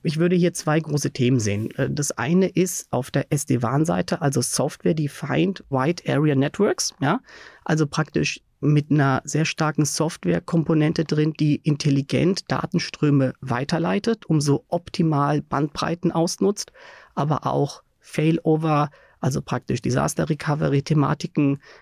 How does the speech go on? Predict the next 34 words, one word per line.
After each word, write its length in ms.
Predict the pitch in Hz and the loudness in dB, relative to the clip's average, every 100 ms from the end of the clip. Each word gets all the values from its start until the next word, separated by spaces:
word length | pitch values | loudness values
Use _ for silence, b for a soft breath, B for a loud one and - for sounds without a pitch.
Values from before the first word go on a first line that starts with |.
| B | B
ähm, 200 | - 139 | -2 0
dort 160 | 139 139 | 2 0
bestmöglichst, 640 | 143 - 151 143 139 - - | -2 0 -2 0 0 -2 -2
ähm, 360 | 139 123 123 - | 0 2 0 0
abdeckt, 540 | 143 - 247 - - B B B B | -4 -4 -4 -4 -16 B B B B
um 160 | 160 | 2
eine 120 | 151 139 | 2 2
ständige 560 | - 151 165 165 151 | 0 0 0 0 2
und 160 | 143 139 | 0 0
konstante 720 | - 143 - 135 151 160 147 | -2 -2 -2 -2 0 0 0
Qualität 680 | - - 123 135 - 135 139 | -2 -4 -2 -2 0 0 0
von 200 | - 120 | -2 -2
Konnektivität, 920 | - 120 - 123 123 - 135 120 - - | 0 -2 -2 -4 -4 -2 -2 -2 -4 -4
äh, 140 | 123 - - | -4 -6 -6
zu 220 | 131 117 | -2 0
haben. 380 | 117 117 113 - B B B B B B - | -2 -2 -6 -8 B B B B B B -6
Das 200 | 139 - | -4 -4
Zweite 500 | - 120 185 180 185 | -6 -2 -2 -2 0
wäre, 460 | 185 180 185 180 - | 0 0 2 0 0
vielleicht 380 | - 143 127 - | -4 -4 -4 -4
viel 120 | 123 | -4
einfacher 560 | - 151 - 175 170 175 | 0 0 0 -2 -2 -2
als 180 | 170 | -2
Einstieg, 580 | - 170 175 - 180 175 - | -2 0 0 0 -2 -2 -8
hatten 260 | 120 143 | -4 0
wir 100 | 135 | 0
uns 200 | 135 143 | 0 -2
auch, 200 | 120 117 | -2 -2
ähm, 240 | 127 127 139 | -2 -2 -2
gerade 300 | 120 131 147 | -2 0 -2
vorhin 340 | - 135 151 | 0 0 0
kurz 240 | - 160 | -2 -6
drüber 280 | - 160 156 | -2 -2 0
unterhalten, 600 | 151 165 151 151 - 160 | 0 2 2 0 2 0